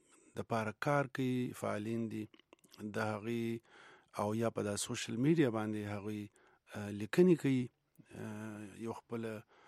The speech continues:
تحریک چلوي چې په خلکو کې یو بیداري پیدا کړي. د حکومت نه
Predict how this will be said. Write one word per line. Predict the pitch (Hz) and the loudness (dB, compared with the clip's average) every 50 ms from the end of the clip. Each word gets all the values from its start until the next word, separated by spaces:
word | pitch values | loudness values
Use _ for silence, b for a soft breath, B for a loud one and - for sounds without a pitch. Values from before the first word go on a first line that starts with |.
| B B B B - - | B B B B -10 -6
تحریک | - 107 110 123 151 147 - | -2 0 2 2 2 0 -2
چلوي | - - 143 127 127 123 127 127 123 117 - | 0 0 2 4 4 4 4 2 0 -2 -4
چې | - - 120 110 110 113 110 110 _ | -4 -4 -4 -4 -4 -4 -6 -8 _
په | - 123 | -12 -10
خلکو | - - 131 143 - 156 | -6 -6 -6 -6 -6 -6
کې | 143 - | 0 2
یو | 160 143 | 2 4
بیداري | 139 143 135 139 135 143 | 4 4 4 6 4 2
پیدا | 135 - 139 131 135 131 | 2 2 0 2 2 0
کړي. | 123 - 135 131 | 0 0 -2 0
د | 120 | 2
حکومت | 127 117 113 110 - 113 117 127 127 - - - | 4 2 2 2 2 2 4 2 2 0 -2 -4
نه | 120 117 117 | -2 0 0